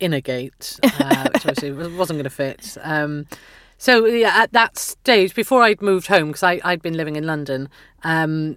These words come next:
Speaker 1: he was kind of mildly forgetful, but then it had started to verge on things that were quite dangerous,
Speaker 2: Right.
Speaker 1: like trying to change plug sockets without switching electrics off,
Speaker 2: Oh,
Speaker 1: stuff like that,
Speaker 2: God.
Speaker 1: because he, he'd been an engineer. So he was a really, really clever man, and all these things that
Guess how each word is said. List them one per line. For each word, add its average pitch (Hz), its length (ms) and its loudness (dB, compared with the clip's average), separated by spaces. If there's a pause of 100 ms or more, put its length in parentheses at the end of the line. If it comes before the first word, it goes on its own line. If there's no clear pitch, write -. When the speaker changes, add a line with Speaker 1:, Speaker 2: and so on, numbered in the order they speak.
(140)
Speaker 1:
he 190 140 2
was 165 180 -6
kind 180 180 2
of 156 180 -4
mildly 185 380 2
forgetful, 160 680 -4
but 165 180 -8
then 180 160 2
it 160 60 -6
had 156 120 -12
started 175 460 -2
to 165 80 -10
verge 165 320 -4
on 151 140 -6
things 151 260 -8
that - 80 -18
were 147 80 -18
quite - 240 -4
dangerous, 170 540 -4
Speaker 2:
Right. 190 400 -2
Speaker 1:
like 196 80 -10 (140)
trying 165 180 -6
to - 0 -
change 156 300 -6
plug 156 260 -6
sockets - 480 -8
without 143 240 -8
switching - 360 -12
electrics - 480 -10
off, 220 260 0
Speaker 2:
Oh, - 20 0
Speaker 1:
stuff 208 240 -2
like 220 80 0
that, 220 100 -4
Speaker 2:
God. 208 60 -4
Speaker 1:
because 196 180 0
he, 196 140 2
he'd 190 220 -6
been 180 160 0
an 160 100 -4
engineer. 156 560 -6 (340)
So 190 140 0
he 180 60 4
was 165 120 -2
a 165 80 -2
really, 170 180 0
really 151 180 -2
clever 156 220 -4
man, 165 240 -2
and 165 120 -6
all 185 160 0
these 165 240 -8
things 160 380 -4
that 151 260 -2